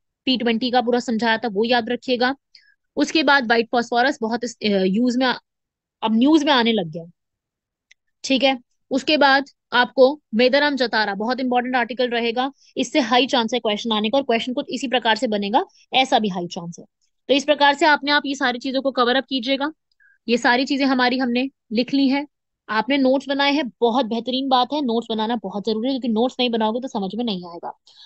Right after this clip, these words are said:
अक्टूबर महीने के सारे करंट अफेयर को आपको कवर करवाया जा रहा है, उनको कवर करके कैसा लगा वीडियो मुझे बताइएगा,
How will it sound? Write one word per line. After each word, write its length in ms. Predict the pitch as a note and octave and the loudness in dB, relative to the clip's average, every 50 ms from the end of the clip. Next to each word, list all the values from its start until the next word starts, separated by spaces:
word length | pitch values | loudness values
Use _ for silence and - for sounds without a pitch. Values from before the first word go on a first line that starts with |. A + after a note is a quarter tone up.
| - - - - | -20 -2 2 2
अक्टूबर 320 | B3 A#3+ - D#4+ D4+ E4 D4+ | 2 4 2 2 2 2 2
महीने 260 | D#4+ D#4 D4 D4 D4 | 2 0 0 0 0
के 100 | D4+ D#4 | -2 0
सारे 260 | - D4 B3 B3+ D4 | 2 4 4 4 4
करंट 260 | C#4+ C#4 C4+ C4+ B3+ | 2 0 0 0 -2
अफेयर 220 | C#4 C#4 D4 C4 C4 | -2 -2 -2 -2 2
को 80 | - | 2
आपको 180 | C4+ C4 - C#4 | 0 0 0 -4
कवर 240 | - B3 A#3+ B3+ C4 | -2 -2 -2 0 -2
करवाया 300 | C4+ C4 B3 B3+ B3+ B3+ | -2 0 2 2 2 2
जा 160 | B3 C4 B3 | 2 2 0
रहा 80 | B3+ D4 | 0 0
है, 60 | - | -4
उनको 200 | - G#3+ G3+ - | -8 -10 -8 -6
कवर 240 | C4 - B3+ A#3+ B3 | -2 -2 -2 -2 -2
करके 360 | G#3+ C4 B3 B3 B3+ C4+ D4 | -2 -2 -4 -2 -2 -4 -4
कैसा 540 | D#4+ - - - _ _ D4+ D#4+ E4+ E4+ F#4+ | -4 -8 -18 -20 _ _ 2 2 4 4 4
लगा 220 | F4+ F4 E4 D#4 E4 | 4 4 6 4 4
वीडियो 300 | C#4+ D4 D4 B3 D#4 D4+ | 2 2 -2 -2 -2 -2
मुझे 180 | C#4 B3 C4+ | -2 -2 -2
बताइएगा, 580 | B3+ A#3 A#3 A#3+ A#3 B3 C4+ C#4+ C4 D4 D#4 | -2 0 0 0 0 0 0 0 0 -2 -2